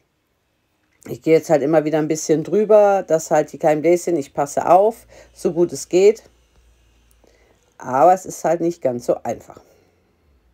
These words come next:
Ich kann mich auch nicht dran erinnern, dass es, dass ich zu lange an eine Stelle gehalten habe. Ähm,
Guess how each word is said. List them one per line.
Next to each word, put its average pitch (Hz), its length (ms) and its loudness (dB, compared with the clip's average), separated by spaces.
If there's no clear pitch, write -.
Ich 143 140 -10
kann 156 200 0
mich 160 160 -8
auch 151 100 -4
nicht 165 240 -6
dran 147 160 -2
erinnern, 151 300 -6
dass 143 220 -6
es, - 220 -16
dass 147 260 -4
ich 139 200 -18
zu - 140 -6
lange 170 240 2
an 156 200 -6
eine - 260 -4
Stelle 156 300 -2
gehalten 143 300 -2
habe. 143 120 -6
Ähm, 151 560 -4